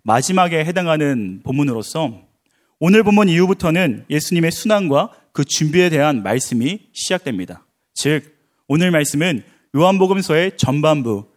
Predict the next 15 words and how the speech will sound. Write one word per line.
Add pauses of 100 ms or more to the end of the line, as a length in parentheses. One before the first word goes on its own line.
(140)
그
마지막에
해당하는
말씀입니다. (640)
뿐만
아니라
오늘의
말씀은요, (320)
예수님께서
예루살렘에서
행하신 (420)
마지막 (100)
대중
설교의
부분입니다.